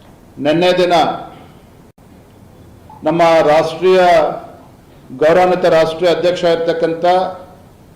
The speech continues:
ನಡ್ಡಾಜಿಯವ್ರನ್ನ ಭೇಟಿ ಮಾಡಿ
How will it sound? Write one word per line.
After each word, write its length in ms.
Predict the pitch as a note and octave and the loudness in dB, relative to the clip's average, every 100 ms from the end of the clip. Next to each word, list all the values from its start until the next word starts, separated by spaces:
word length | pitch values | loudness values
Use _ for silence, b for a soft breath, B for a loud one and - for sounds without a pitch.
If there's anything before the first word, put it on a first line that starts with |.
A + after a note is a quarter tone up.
| - - | -20 -6
ನಡ್ಡಾಜಿಯವ್ರನ್ನ 840 | C3+ C#3+ E3+ E3+ E3+ E3 E3 E3 E3 E3 E3 - - | -2 0 2 2 2 2 2 2 0 -2 -4 -14 -10
ಭೇಟಿ 300 | C3 D#3+ E3 | -2 0 0
ಮಾಡಿ 340 | E3 D#3+ D#3 | 0 0 0